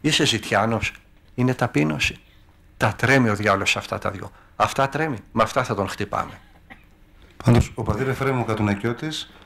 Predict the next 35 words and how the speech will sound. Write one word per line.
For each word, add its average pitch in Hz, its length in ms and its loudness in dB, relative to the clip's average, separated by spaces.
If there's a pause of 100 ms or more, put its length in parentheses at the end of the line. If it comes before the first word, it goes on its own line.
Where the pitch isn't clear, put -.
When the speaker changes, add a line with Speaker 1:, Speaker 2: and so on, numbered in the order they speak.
(220)
Speaker 2:
από 104 200 -8
τα 104 120 0
δάκρυα 135 720 -2
είχε - 220 -4
μουσκέψει, 104 800 0
γινόταν 120 380 0
λάσπη 120 440 -4
εκεί 85 160 -6
που 107 60 -2
πατούσε 120 420 -2
όταν 113 220 -2
λειτουργούσε. 104 580 -2 (240)
Speaker 1:
Μα 127 160 2
Speaker 2:
Το 117 100 2
Speaker 1:
όταν, 123 240 -2
Speaker 2:
ξέρετε. 117 300 -2 (400)
Speaker 1:
ε, 120 60 -8
ε, 120 180 0
υπάρχουν, 123 640 0 (420)
τέλος 165 280 0
πάντων, 156 160 2
πολλοί 143 220 0
κατηγορούνε 120 880 0 (260)
τους 131 200 -2
χριστιανούς 117 640 0
ότι 117 520 0 (220)
λατρεύουν 113 480 4
τους - 200 -2
Αγίους, 101 340 0
δεν 120 120 2
τους 113 200 -2
τιμούνε. 110 420 0 (460)
Κακώς 123 580 2
η 120 100 0
φράση, 107 540 2